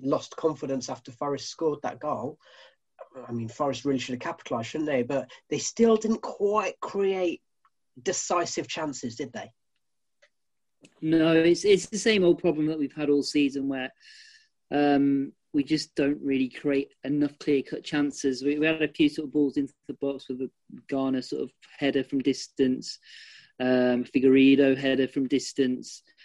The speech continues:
Speaker 2: um, but without really creating open, clear-cut chances. I think that's the problem we're gonna have when you've got a thirty-seven-year-old striker up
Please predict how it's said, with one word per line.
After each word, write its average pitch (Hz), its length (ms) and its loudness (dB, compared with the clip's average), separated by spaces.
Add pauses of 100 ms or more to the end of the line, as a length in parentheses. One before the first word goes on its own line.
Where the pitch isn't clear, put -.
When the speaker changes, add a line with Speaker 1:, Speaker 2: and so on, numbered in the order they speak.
(220)
Speaker 2:
um, 139 560 6 (800)
but 151 140 6
without 165 360 8
really 151 380 10
creating 147 360 -2
open, 143 300 -2
clear-cut 135 440 -4
chances. 139 340 -2
I 151 100 4
think 170 240 0 (320)
that's 170 160 -8
the 170 60 -2
problem 156 240 4
we're 147 160 6
gonna 139 100 2
have 143 280 -2
when 139 140 0
you've 131 140 -4
got 143 160 -4
a 127 40 -16
thirty-seven-year-old 131 920 -2
striker 131 500 -6
up 123 80 -8